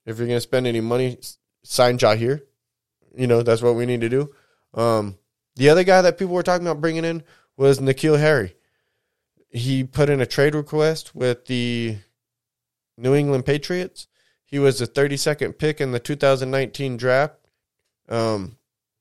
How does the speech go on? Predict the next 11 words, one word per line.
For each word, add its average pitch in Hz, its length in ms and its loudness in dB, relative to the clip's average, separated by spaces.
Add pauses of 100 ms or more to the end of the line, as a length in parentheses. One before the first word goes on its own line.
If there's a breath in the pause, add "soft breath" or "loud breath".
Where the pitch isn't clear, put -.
(100)
he 123 120 -8
was 123 120 -2
Belichick's 131 600 2
first 135 360 -4
real 135 180 2
pick 147 340 -4
as 123 160 -4
G 127 300 -4
M, 147 300 -4 (560)
I 117 60 -6
believe, 127 440 -6